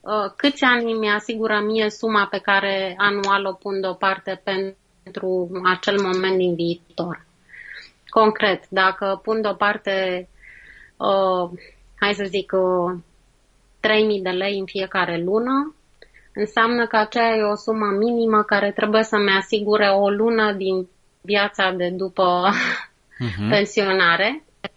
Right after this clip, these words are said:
Speaker 1: ales la care se adaugă randamentul pe care se presupune că ar trebui să-l, uh, câștig din plasamentele pe care le fac sau din tranzacționarea pe care o realizez în funcție de instrumentele de,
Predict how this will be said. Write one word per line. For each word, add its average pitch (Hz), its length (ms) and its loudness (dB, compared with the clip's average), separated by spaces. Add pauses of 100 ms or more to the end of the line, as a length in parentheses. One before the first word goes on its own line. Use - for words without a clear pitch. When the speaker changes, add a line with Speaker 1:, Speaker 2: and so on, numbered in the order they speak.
(580)
Speaker 1:
ales 262 200 -2
la 240 180 2
care 233 180 -2
se 226 140 -4
adaugă 214 400 0
randamentul 208 600 -4
pe 196 180 -8
care 202 380 -2
se 208 80 -4
presupune 196 600 -2
că 190 60 -2
ar 185 160 2
trebui 185 400 -2
să-l, 180 360 0
uh, 180 360 -8
câștig 196 480 -2
din 196 240 4
plasamentele 180 680 0
pe 170 160 -8
care 175 180 2
le 175 180 -2
fac 156 180 -2
sau 170 180 0
din 175 160 -2
tranzacționarea 175 960 0
pe 175 120 -14
care 180 220 -2
o 175 80 -2
realizez 175 580 -4
în 214 140 -2
funcție 214 360 -2
de 196 120 -2
instrumentele 196 920 0
de, 185 180 0